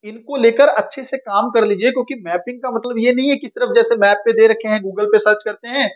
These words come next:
राष्ट्रीय पार्क एक बार में पढ़ लिए, प-, वन्य जीव अभयारण्य एक बार में पढ़ लिया, आर्द्र भूमि एक बार में पढ़ लिया, ऐसे पढ़ोगे क्या? ऐसे फिर यूपीएससी, यूपीएससी के प्रश्न को कैसे solve करोगे? एक proper mapping बनाना शुरू करो और फिर उसमें देखो कहाँ से कौन सी river निकल रही है,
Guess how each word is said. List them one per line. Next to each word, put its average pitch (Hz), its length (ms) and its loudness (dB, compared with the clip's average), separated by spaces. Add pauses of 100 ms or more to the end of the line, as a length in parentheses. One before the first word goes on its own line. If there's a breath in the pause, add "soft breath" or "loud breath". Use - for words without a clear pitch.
(240 soft breath)
राष्ट्रीय 180 380 -8
पार्क 202 200 2
एक 190 160 2
बार 214 140 4
में 226 100 0
पढ़ 220 180 -2
लिए, 220 320 4
प-, 180 120 -2
वन्य 180 380 4
जीव 208 160 2
अभयारण्य 190 420 0
एक 175 180 -14
बार 190 160 -6
में 220 140 -2
पढ़ 214 120 -6
लिया, 214 180 2
आर्द्र 190 220 0
भूमि 185 300 -12
एक 170 140 -16
बार 196 120 -8
में 214 140 -6
पढ़ 202 100 -6
लिया, 202 160 0
ऐसे 185 160 2
पढ़ोगे 220 340 4
क्या? 190 240 0 (720)
ऐसे 180 200 -14
फिर 208 140 -16
यूपीएससी, 214 320 -6
यूपीएससी 208 500 -6
के 226 80 -10
प्रश्न 214 300 -18
को 220 80 -12
कैसे 208 240 -12
solve 170 240 -4
करोगे? 143 500 -16 (400)
एक 285 100 -20 (120)
proper 220 420 -2
mapping 285 360 2
बनाना 202 300 4
शुरू 214 280 -6
करो 196 300 4
और 254 100 6
फिर 247 220 -2
उसमें 240 260 -4
देखो 202 240 -6
कहाँ 226 340 -14
से 240 160 -14
कौन 214 280 -10
सी 214 160 -10
river 175 240 0
निकल 175 280 -6
रही 147 180 -4
है, 135 80 -14